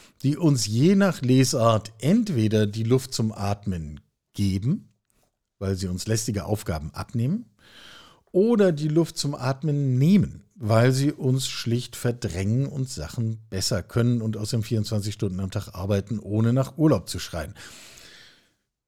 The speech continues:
Vielleicht sollte man's mal miteinander versuchen zwischen Mensch und Maschine. Hm, wir sprechen drüber. Elisa ist heute zu Gast. Elisa, du bist hoffentlich nicht beleidigt, wenn ich sage, mit einem Roboter würde ich auch gern mal einen Podcast machen.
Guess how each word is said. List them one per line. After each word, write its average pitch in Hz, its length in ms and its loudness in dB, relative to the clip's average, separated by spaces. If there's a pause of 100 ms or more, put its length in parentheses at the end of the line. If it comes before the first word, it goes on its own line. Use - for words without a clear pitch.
(220)
Vielleicht - 220 -8
sollte 101 240 0
man's 95 260 0
mal 90 160 0
miteinander 131 680 4
versuchen 160 500 -2
zwischen 160 300 -2
Mensch 160 240 0
und 165 100 0
Maschine. 196 520 2 (320)
Hm, 113 400 0
wir 208 200 -2
sprechen 98 760 -6
drüber. 101 500 2 (580)
Elisa 160 600 4
ist 156 200 0
heute 160 260 4
zu - 100 -4
Gast. 151 240 4
Elisa, 151 300 4
du 151 80 2
bist 147 180 0
hoffentlich 175 320 -2
nicht 190 180 2
beleidigt, 156 400 2
wenn 160 120 2
ich 139 100 2
sage, 139 240 4
mit 131 140 2
einem 120 200 2
Roboter 107 560 0
würde 202 140 -2
ich - 140 -8
auch 131 240 0
gern 113 180 4
mal 101 160 4
einen 101 200 2
Podcast 123 440 -2
machen. 123 300 2